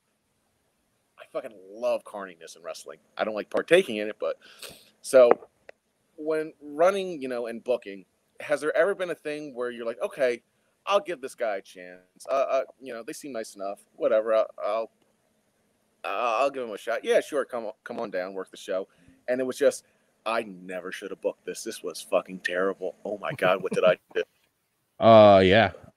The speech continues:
Speaker 2: absolutely. A lot. Um, it's happened quite a bit. Um,
Speaker 1: Yeah.
Speaker 2: I'm
Speaker 1: Well,
Speaker 2: the
Speaker 1: what's the
Speaker 2: typical, I'm, I'm the typical Canadian. I'm, I'm way too nice to people. And, uh, I've, I got to a point where,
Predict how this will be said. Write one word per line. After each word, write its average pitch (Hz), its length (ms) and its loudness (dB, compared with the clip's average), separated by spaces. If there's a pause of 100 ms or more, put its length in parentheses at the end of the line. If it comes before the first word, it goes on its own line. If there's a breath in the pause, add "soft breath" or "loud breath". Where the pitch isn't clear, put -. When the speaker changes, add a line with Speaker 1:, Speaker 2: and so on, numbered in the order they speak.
Speaker 2:
absolutely. 95 540 2 (100)
A 87 60 2
lot. 87 320 8 (240)
Um, 82 520 6
it's 95 100 -6
happened 87 260 4
quite 87 200 6
a - 20 6
bit. 92 240 6 (400)
Um, 82 400 2 (160)
Speaker 1:
Yeah. - 160 8 (760 soft breath)
Speaker 2:
I'm 127 220 12
Speaker 1:
Well, 151 120 12
Speaker 2:
the 190 80 12
Speaker 1:
what's 233 100 8
the 202 60 10
Speaker 2:
typical, 110 360 8 (880)
I'm, 147 320 8
I'm 151 140 8
the 151 80 10
typical 113 360 8
Canadian. 107 520 6
I'm, 90 200 4
I'm 85 300 0 (100)
way 98 240 6
too 113 140 2
nice 101 360 8
to - 40 -4
people. 104 420 2 (520)
And, 90 320 4
uh, 82 320 6 (1200)
I've, 95 240 6 (200)
I 113 80 10
got 151 240 12
to 135 80 10
a 107 40 10
point 107 340 8
where, 87 500 8